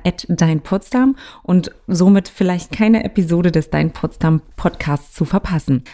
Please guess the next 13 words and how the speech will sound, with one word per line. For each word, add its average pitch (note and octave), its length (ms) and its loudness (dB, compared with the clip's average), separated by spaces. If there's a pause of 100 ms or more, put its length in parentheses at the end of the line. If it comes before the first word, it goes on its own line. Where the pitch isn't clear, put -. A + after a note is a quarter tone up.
(200)
Nichtsdestotrotz A3+ 800 0
hat G#3 100 0
natürlich F#3 380 -2
auch E3 100 -2
die D#3+ 160 -6
Stiftung A#3 720 -2
unter E3 400 0
at - 260 -4
jüdisches G#3+ 560 0
filmfestival F#3 880 0
unterstrich G#3 680 2
B E3 180 -2
B E3 320 -2